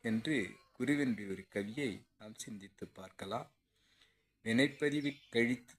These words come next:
தூய்மை அடைந்து தூய்மையான இறைவனுடன் இணைப்பு பெறுவதற்காகத்தான் இப்பிறவித் தொடர் நமக்கு வந்திருக்கிறது என்பதை ஒவ்வொருவரும் நினைவில் கொள்ள வேண்டும் என்பதாக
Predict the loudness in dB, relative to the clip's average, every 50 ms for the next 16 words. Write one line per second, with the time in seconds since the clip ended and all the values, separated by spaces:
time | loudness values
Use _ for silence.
0 | _ -2 0 2 4 4 4 4 4 4 4 4 2 2 2 0 -2 -4 0 2
1 | 2 4 6 6 6 6 4 4 2 0 0 2 2 4 4 4 2 2 0 -2
2 | 0 0 0 2 4 4 2 2 2 0 -4 -2 -2 0 0 2 2 2 2 0
3 | -2 -4 -4 0 2 2 4 4 2 0 0 2 2 2 2 2 0 -6 -10 -6
4 | _ 0 2 2 2 0 -2 -6 -6 -4 -2 0 0 0 0 -2 -2 -4 -6 _
5 | -16 -18 -10 -8 -4 -2 0 0 0 -2 -4 -4 -2 -2 -2 0 2 2 4 4
6 | 4 2 0 -2 -2 -2 -2 -2 -2 -4 -8 -16 -20 -20 _ _ _ _ _ _
7 | _ _ _ _ _ _ _ _ 0 2 4 4 6 6 6 6 6 4 2 2
8 | 2 0 0 0 0 2 4 4 4 4 2 0 0 -2 -2 0 2 0 0 2
9 | 2 2 2 2 2 0 -2 -2 0 0 -2 -2 -2 -4 -4 -4 -2 -4 -4 -4
10 | -8 -12 -14 -14 -16